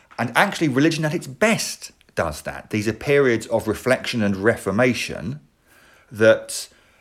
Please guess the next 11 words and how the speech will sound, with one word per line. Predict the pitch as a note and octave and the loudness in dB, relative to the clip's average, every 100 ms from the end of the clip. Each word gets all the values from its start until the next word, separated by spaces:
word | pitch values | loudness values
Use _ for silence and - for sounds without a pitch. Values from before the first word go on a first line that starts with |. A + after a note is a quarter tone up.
| _ _ | _ _
encourage | B2 A2+ D3 C#3 A#2 G#2+ - - | -8 -4 4 6 6 2 -2 -4
the | A2 | 0
reassessment | B2 A#2+ A#2 D#3 B2 G2+ G2 | 4 4 2 -2 -2 -6 -6
of | G2+ - | -8 -10
core | - A#2 | 2 2
doctrines. | B2+ F#3+ - - - - - - - | 6 4 2 -12 -14 -18 -20 -20 -2
That's | A#2 - | -2 0
happening | D3+ C#3+ A2+ | -2 -2 -4
all | G#2+ G2+ | -2 -2
the | |
time. | - F#3 B2 D#2+ D2+ | -2 -2 -2 -2 -8